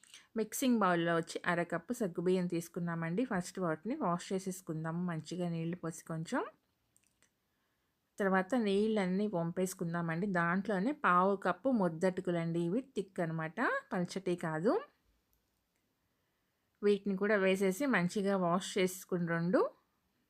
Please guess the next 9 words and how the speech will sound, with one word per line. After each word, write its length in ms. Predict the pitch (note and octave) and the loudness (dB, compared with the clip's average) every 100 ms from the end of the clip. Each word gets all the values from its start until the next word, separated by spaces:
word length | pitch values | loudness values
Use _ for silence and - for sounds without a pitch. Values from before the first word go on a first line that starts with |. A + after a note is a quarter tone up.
| _ _ - - | _ _ -20 -6
నీళ్ళు 360 | G3+ G#3 A3 G#3+ | 0 2 2 0
మొత్తం 500 | F3 - _ - C4 | -2 -4 _ -2 2
వంపేసుకుందామండి. 1000 | G3+ F3 F#3 F#3 - E3+ E3 E3 E3 G#3 | 2 0 0 -2 -2 -2 -2 -2 -2 0
నీళ్ళు 320 | G3 F3+ F3+ | 0 2 2
అసలు 300 | E3 D#3+ E3+ | 0 -2 -4
లేకుండా 520 | E3 D#3+ - E3 E3 C4+ D5 - - - - - - | -2 -4 -4 -4 0 0 0 -6 -20 -20 -20 -10 -2
వంపేసుకొని 600 | F3+ F#3 F#3 - A#3 D4+ | 0 0 -2 0 -2 0
తెచ్చుకుందాము. 800 | G3+ F3 - E3+ D#3+ E3 G#3 F#4+ D5 _ _ _ _ _ _ _ _ _ - | -2 -4 -8 -6 -4 -2 0 -2 -4 _ _ _ _ _ _ _ _ _ -10
చూడండి, 400 | - F#3+ E3+ F#3 | 0 0 2 0